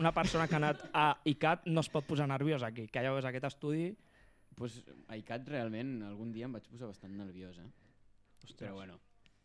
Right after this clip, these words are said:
Speaker 2: estic chill, eh? Vull dir, del tranquis aquí, amb la birra.
Speaker 1: Per la gent que no et coneix, que deu ser poca, si els agrada la
Speaker 2: Vaja.
Speaker 1: música en català, qui és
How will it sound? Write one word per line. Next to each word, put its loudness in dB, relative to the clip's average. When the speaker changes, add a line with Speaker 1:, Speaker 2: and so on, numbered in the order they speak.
Speaker 2:
estic -4
chill, -6
eh? -10
Vull -4
dir, -10
del -16
tranquis -10
aquí, -12
amb -10
la -12
birra. -8
Speaker 1:
Per 6
la 2
gent 4
que 4
no 4
et -6
coneix, -2
que 4
deu 4
ser 2
poca, 0
si -4
els -4
agrada 2
la 4
Speaker 2:
Vaja. 2
Speaker 1:
música -2
en -2
català, 0
qui 0
és 2